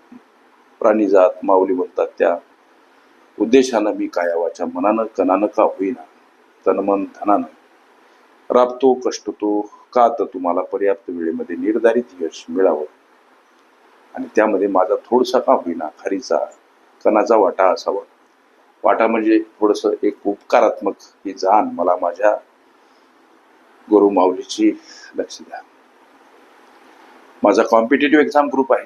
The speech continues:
ज्यामध्ये महाराष्ट्रभरातील तमाम जिल्ह्यातील मुलं मुली आहेत, ज्यामध्ये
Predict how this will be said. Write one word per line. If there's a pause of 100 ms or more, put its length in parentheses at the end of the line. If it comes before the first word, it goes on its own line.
ज्यामध्ये
महाराष्ट्रभरातील
तमाम
जिल्ह्यातील
मुलं
मुली
आहेत, (420)
ज्यामध्ये